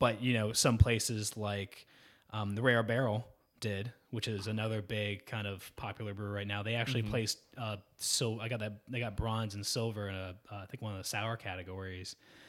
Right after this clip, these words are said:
Speaker 1: Um, yeah, here you go. Uh, a-, apropos of nothing and, and Score Sold won bronze and silver in the American style sour category, and Perennial got, uh, gold in that for, uh, Sauvant Blanc.
Speaker 2: Cool.
Speaker 1: So yeah, I mean, you,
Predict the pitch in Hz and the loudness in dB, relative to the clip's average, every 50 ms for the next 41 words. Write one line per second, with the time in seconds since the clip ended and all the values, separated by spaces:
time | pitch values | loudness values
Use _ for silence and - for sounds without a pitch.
0 | - - - - 101 104 98 95 92 90 98 135 147 131 110 135 139 131 117 110 | -20 -20 -10 -6 -2 -2 -2 -2 -2 0 4 4 6 6 6 4 2 2 2 0
1 | 110 104 110 117 123 139 - - - 139 143 - - 147 - 160 143 135 127 117 | -2 -2 -2 -4 -4 -6 -6 0 4 4 4 4 4 2 4 6 8 8 6 6
2 | 123 127 123 123 - 131 131 127 123 120 120 123 - 139 117 117 - - - - | 4 2 2 2 2 2 2 2 2 0 0 -2 -2 -4 -4 -4 -6 -8 -10 -8
3 | 110 101 - - - 123 123 123 127 - 113 95 95 95 98 101 107 107 107 104 | -6 -4 -4 -4 -2 0 0 2 2 0 -2 -2 -4 -4 -4 -4 -2 -2 -2 -2
4 | 104 101 98 92 - 110 107 110 110 110 107 107 104 - 104 95 - - 110 110 | -2 -4 -4 -4 -2 -2 -2 0 -2 -2 -2 -4 -6 -6 -6 -4 -2 -2 -2 -4
5 | 101 104 104 104 104 104 101 101 104 104 98 104 107 101 - - 107 98 90 - | -4 -4 -4 -4 -4 -4 -4 -4 -4 -4 -4 -6 -8 -8 -6 -6 -4 -4 -4 -4
6 | - - 101 98 101 98 101 - 104 98 95 98 95 98 98 95 95 - - - | -4 -4 -2 -2 -2 -4 -4 -4 -6 -6 -4 -4 -6 -6 -6 -6 -6 -8 -12 -20
7 | - - - - - 127 120 113 110 110 110 117 - - - - 131 123 135 139 | -20 -20 -10 -2 2 4 4 4 4 2 0 -2 -4 -8 -6 -2 0 2 2 4
8 | 127 123 113 113 110 113 113 110 107 110 107 - - - - - 110 107 101 101 | 4 4 2 2 2 2 2 2 2 0 -2 -6 -12 -16 -10 -6 -4 -2 -2 -2
9 | 104 95 104 123 113 113 117 120 117 113 104 101 101 101 101 101 98 - - - | -4 -4 -4 -2 0 0 0 0 0 -2 -2 -2 -2 -2 -4 -4 -6 -8 -12 -10
10 | - 110 107 104 101 104 92 - 104 101 98 98 101 - - - 107 107 104 98 | -6 -4 -2 -2 -2 -4 -6 -6 -6 -4 -4 -4 -2 -2 0 0 0 0 0 -2
11 | 101 95 104 107 104 104 101 95 - - - _ - - - - - - - - | -4 -4 -4 -2 -2 -2 -4 -6 -8 -14 -20 _ -20 -20 -20 -20 -20 -20 -20 -8
12 | - - 117 101 98 107 - - - - 147 131 143 190 180 139 151 151 151 156 | 2 6 6 6 6 6 2 0 4 6 6 8 10 8 8 8 8 6 4 4
13 | 165 - 156 160 190 202 | 0 0 4 6 6 6